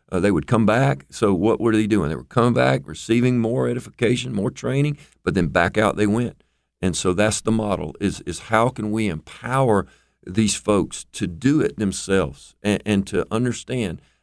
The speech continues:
that, I love the word in Chichewa for God, it's Malungu. The word for the Western man is Mzungu. And I tell them, "You don't need Mzungu, you need Malungu. You don't need the Western man, you need God," right?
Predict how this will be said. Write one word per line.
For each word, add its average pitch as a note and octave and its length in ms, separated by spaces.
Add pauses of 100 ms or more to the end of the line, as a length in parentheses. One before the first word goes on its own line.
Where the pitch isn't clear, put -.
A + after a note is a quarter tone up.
(160)
that, F#2 240 (160)
I A#2+ 120
love A#2+ 260
the G#2+ 80
word G2+ 440
in G2 160
Chichewa F#2+ 600
for F2+ 160
God, F2+ 340
it's E2+ 160
Malungu. F#2+ 680 (400)
The F#2 80
word G2+ 300
for F#2 420
the F2+ 280
Western G2 600
man F#2 280
is F2+ 300 (100)
Mzungu. F#2+ 760 (200)
And G#2+ 140
I G#2 60
tell A2+ 200
them, F#2 180
"You A2+ 140
don't B2+ 200
need A#2+ 140
Mzungu, G2 680
you F#2 100
need G#2 320
Malungu. F2+ 800
You C#3+ 80
don't D#3 160
need D3 100
the A3+ 120
Western A#2+ 440
man, G2 300
you C3+ 140
need B2+ 260
God," A2 440
right? F#2 300